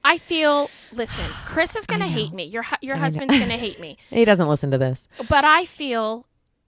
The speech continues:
Speaker 1: honestly, if I had, if I had more money, and I don't,
Speaker 2: Mm-hmm.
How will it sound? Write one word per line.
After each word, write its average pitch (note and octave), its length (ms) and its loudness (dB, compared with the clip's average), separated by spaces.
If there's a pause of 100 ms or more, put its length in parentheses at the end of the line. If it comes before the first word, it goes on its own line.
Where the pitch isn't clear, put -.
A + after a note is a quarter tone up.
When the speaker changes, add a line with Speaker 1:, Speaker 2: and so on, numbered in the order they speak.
(320)
Speaker 1:
honestly, A3 560 -6
if A3+ 120 -10
I G#3 100 -2
had, A3 220 -8 (220)
if A3 140 -8
I G#3+ 100 0
had A3 160 -6
more G#3 140 -6
money, F3+ 380 -12 (100)
and G3 160 -6
I F#3 60 -6
don't, E3+ 280 -6
Speaker 2:
Mm-hmm. C3+ 160 -4